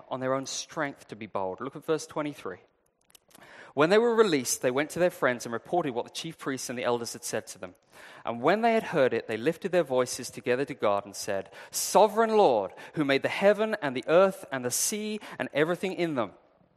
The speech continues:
You see what they did? When they're released, they went to their friends. What do we do? They go straight back to their friends, which is their church community, and it's here that they know they belong.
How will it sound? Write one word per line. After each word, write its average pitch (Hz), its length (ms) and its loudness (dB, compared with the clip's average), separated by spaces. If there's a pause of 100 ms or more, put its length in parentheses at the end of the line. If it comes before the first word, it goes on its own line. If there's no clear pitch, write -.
(1700)
You - 60 -18
see - 140 0
what 208 80 2
they 202 200 6
did? - 160 -4 (120)
When 185 160 8
they're 170 80 8
released, 175 480 4
they 143 80 -2
went 151 220 -4
to 170 60 -8
their 180 120 0
friends. 107 1080 -6 (720)
What 165 200 2
do 233 40 2
we 233 120 -2
do? 175 440 0 (320)
They 165 100 2
go 175 140 2
straight 226 640 -2
back 233 160 2
to 208 100 -4
their 190 140 2
friends, 175 360 -2
which 143 160 -12
is 139 120 -12
their 127 120 -4
church - 460 -8
community, 117 880 -8 (840)
and 131 100 -2
it's - 180 -6
here 170 420 0
that 113 140 -8
they 127 120 -4
know 127 220 -4
they 131 100 -4
belong. 101 420 -6